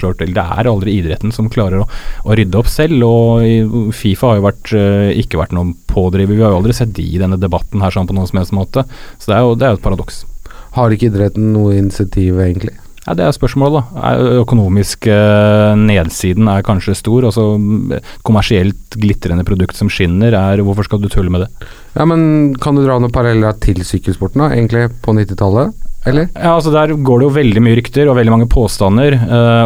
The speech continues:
Speaker 1: om at U C I og Sykkelforbundet og Heinz Verbruggen og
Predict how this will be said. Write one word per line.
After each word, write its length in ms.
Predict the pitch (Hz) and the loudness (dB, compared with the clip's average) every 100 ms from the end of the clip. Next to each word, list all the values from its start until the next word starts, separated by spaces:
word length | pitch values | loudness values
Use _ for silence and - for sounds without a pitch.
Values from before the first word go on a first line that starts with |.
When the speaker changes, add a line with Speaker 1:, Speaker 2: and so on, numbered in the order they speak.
| 104 | 2
Speaker 1:
om 140 | 101 | 2
at 160 | 104 - - - | 2 -2 -10 -2
U 60 | 107 | -2
C 140 | - 101 | 0 0
I 220 | 92 95 | 2 2
og 80 | 98 95 | 2 0
Sykkelforbundet 1040 | 95 - 92 87 87 - 92 92 92 92 | -2 -2 -2 0 0 0 0 2 2 2
og 220 | 98 92 92 | 2 2 2
Heinz 180 | 98 87 | 2 0
Verbruggen 640 | 95 90 85 82 95 92 | 0 0 0 2 2 2
og 140 | 92 | 2